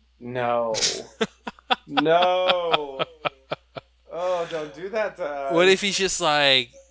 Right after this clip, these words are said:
Speaker 2: what if he's just like, "Okay, yeah, I'm D-, I know about this Cooper guy, and that's who I used to be, but I'm Dougie now. I have Dougie's memories."
Speaker 1: Oh my God.
Speaker 2: Just wanted to
Speaker 1: No.
Speaker 2: bring that out there. I mean, I,
Speaker 1: No.
Speaker 2: th-,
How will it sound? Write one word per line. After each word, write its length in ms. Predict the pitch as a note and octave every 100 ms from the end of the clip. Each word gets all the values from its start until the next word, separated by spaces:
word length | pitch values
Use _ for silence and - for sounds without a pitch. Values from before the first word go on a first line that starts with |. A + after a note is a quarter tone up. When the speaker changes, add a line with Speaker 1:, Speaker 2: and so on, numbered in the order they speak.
| _
Speaker 2:
what 140 | C#3+
if 80 | D#3
he's 100 | E3
just 200 | D#3+ - D3
like, 120 | C3+ D#3+
"Okay, 180 | F3
yeah, 220 | D3+ E3+ E3+
I'm 100 | C#3
D-, 140 | D3
I 120 | C3 C3
know 280 | C3+ D#3
about 300 | D#3+ C#3 C3
this 160 | - A#2+
Cooper 320 | - D3 E3
guy, 320 | C3+ A#2+ A#2
and 140 | A#2 A#2
that's 180 | A#2+ -
who 80 |
I 80 | A#2+
used 300 | A2 A#2 C3
to 80 | F3
be, 160 | A#2 G#2+
but 140 | A2+
I'm 120 | A2
Dougie 340 | G#2+ A#2+ F#3+ C3+
now. 500 | G#2 G2+ G2 G2+ -
I 100 | A#2+
have 180 | B2+ C3
Dougie's 340 | C3 C3+ D3+ C#3+
memories." 840 | C#3+ F#3 A#2 G2+ G#2 G#2 - - _ _ _ _
Speaker 1:
Oh 60 | A#2+
my 160 | A2+ A2
God. 560 | G#2+ A2+ A2+ A#2 A#2+ B2+ _ _ - _ _ _ D3
Speaker 2:
Just 260 | D#3 D#3 D3+
wanted 120 | A#3+
to 60 |
Speaker 1:
No. 40 | G3+
Speaker 2:
bring 140 | G3
that 160 | F3+ E3
out 260 | D3 C#3 -
there. 300 | A2 G#2 A2+
I 80 | F3+
mean, 100 | -
I, 120 | - C3+
Speaker 1:
No. 460 | B2+ B2 A#2 A2+ -
Speaker 2:
th-, 120 | -